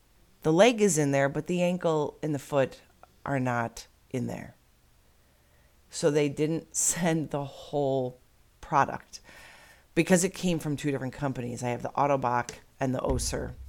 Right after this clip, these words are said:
Um, so the Ottobock's the sea leg, the Össur is the foot and ankle. So there was a little hiccup there, and I'm hoping and praying, fingers crossed, that I will get it today. I'm supposed to, they said they tracked it. It's supposed to be in no later than seven P M tonight.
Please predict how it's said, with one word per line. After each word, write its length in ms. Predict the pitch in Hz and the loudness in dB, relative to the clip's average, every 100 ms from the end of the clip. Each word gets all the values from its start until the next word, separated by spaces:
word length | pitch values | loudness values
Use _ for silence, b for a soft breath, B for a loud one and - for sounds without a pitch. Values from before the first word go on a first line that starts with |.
| - - | -18 -10
Um, 220 | - 120 123 | -4 -4 -4
so 160 | - | -6
the 60 | - | 2
Ottobock's 520 | 143 139 131 - - | 4 4 0 -2 -6
the 160 | - 117 | -6 -6
sea 300 | - 202 175 | -4 -2 0
leg, 380 | 180 160 160 B B - | 2 0 -2 B B -8
the 80 | - | 0
Össur 420 | 147 139 - 120 | 2 0 -2 -4
is 260 | 123 117 - | -4 -6 -8
the 100 | - | -10
foot 280 | - 113 - | -8 -6 -6
and 120 | 117 | -10
ankle. 380 | 113 - - - _ _ _ _ _ _ _ _ - B B B | -10 -12 -14 -14 _ _ _ _ _ _ _ _ -20 B B B
So 160 | - 156 | 0 6
there 120 | 151 | 6
was 140 | 139 | 4
a 40 | 135 | 2
little 220 | 135 131 | 2 0
hiccup 460 | 147 156 117 - | -2 -4 -4 -4
there, 340 | - 143 190 208 B B B - | -2 0 0 -2 B B B -4
and 160 | 147 151 | 0 0
I'm 180 | 143 | 0
hoping 540 | 139 208 233 240 240 233 | -2 -2 -2 0 -2 -2
and 160 | 196 | -6
praying, 640 | 190 226 202 170 190 220 247 - - - - | -6 -6 -4 -6 -6 -6 -10 -18 -20 -20 -10
fingers 340 | 185 214 196 196 | -6 -2 -2 -2
crossed, 480 | - 208 185 180 - | 0 4 4 4 2
that 220 | 175 - | 2 2
I 140 | 160 160 | 2 2
will 340 | 165 165 165 165 | 4 4 2 2
get 180 | 165 160 | 4 4
it 300 | 147 - - - | 4 0 -10 -6
today. 540 | - 151 143 135 120 | -2 2 4 4 2
I'm 180 | 123 131 | 0 -4
supposed 420 | - 156 151 - | -4 -2 -2 0
to, 120 | 165 | 0
they 140 | 147 139 | 2 2
said 200 | 160 147 | 0 0
they 100 | 139 | -2
tracked 480 | - 165 170 - | 2 4 4 2
it. 120 | 170 - | -2 -2
It's 120 | 139 | -6
supposed 280 | - 151 - | -4 -4 -4
to 80 | 143 | -2
be 140 | 147 | 0
in 120 | 143 | 2
no 100 | 143 | 2
later 300 | 147 160 170 | 2 2 2
than 140 | 156 143 | 0 0
seven 280 | - 147 135 | 0 -2 -4
P 160 | 147 | -2
M 140 | 143 143 | -2 -2
tonight. 380 | 139 123 127 | -4 -6 -8